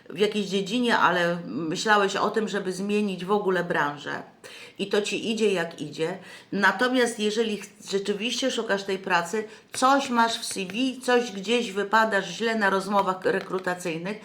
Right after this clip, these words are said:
i to ci się może zadziać w czerwcu. Dlatego rada jest taka, pójdź do kogoś, kto się zna na, na rekrutacji, żeby cię wyszkolił,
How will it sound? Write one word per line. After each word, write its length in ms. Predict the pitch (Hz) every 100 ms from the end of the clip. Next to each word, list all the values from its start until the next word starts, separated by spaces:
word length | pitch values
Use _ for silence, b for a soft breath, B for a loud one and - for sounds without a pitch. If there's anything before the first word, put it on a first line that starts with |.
| B B -
i 60 |
to 140 | 180 226
ci 160 | 240
się 120 | 233 220
może 320 | 214 202 190
zadziać 540 | 220 220 208 175 - B B B -
w 100 | -
czerwcu. 640 | 214 180 175 - 208 220 B B
Dlatego 800 | 190 202 202 233 226 226 214 - -
rada 460 | 175 208 226 233
jest 320 | 226 208 - -
taka, 400 | 208 208 220 220 - B B -
pójdź 320 | 202 254 247
do 160 | 240 226
kogoś, 460 | 220 226 240 240 -
kto 240 | - 214
się 200 | 208 208
zna 560 | 180 190 202 208 208 214 B B -
na, 540 | 196 185 175 175 -
na 160 | 190 185
rekrutacji, 840 | 196 208 220 233 220 220 - 170
żeby 280 | 190 180 202
cię 160 | 214
wyszkolił, 680 | 190 233 - 285 269 180 160